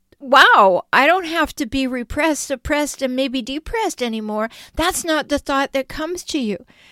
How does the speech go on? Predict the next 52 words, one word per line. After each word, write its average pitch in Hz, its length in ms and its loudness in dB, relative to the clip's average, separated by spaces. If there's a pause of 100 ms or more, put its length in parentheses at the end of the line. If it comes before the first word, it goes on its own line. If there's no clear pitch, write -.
(840)
The 240 120 -4
thought 302 280 2
that 277 160 0
comes 330 380 -6
to - 120 -8
you 254 260 -2
is, 233 260 -4 (300)
he - 240 -2
done 277 260 0
me 262 140 -2
wrong 262 380 0
or 233 100 -4
she 277 260 -6
done 262 240 0
me 247 140 -4
wrong, 254 360 0
and 254 120 -4
ain't 247 200 -2
it 233 200 -2
awful, 285 480 0
and 233 180 -4
what 254 140 -4
did 262 160 -8
I 240 120 -2
do 247 200 -8
to 233 140 -10
deserve 240 500 -8
that, 254 240 -2
and 240 140 -4
oh, 269 160 2
I 240 160 2
know 233 320 -2
what 233 260 -4
I 220 120 -4
did, 233 260 -6
I'm 214 180 -6
not 208 200 -8
a 208 60 -10
good 254 220 -4
enough 226 280 -6
person, 220 320 -10
I'm 202 160 -10
not 202 200 -6
a 202 60 -8
good 247 200 -4
enough 220 360 -8
partner, 226 400 -4
if 208 120 -12
only 220 280 -6
I'd 190 180 -10
tried 226 300 -2
harder. 226 360 -4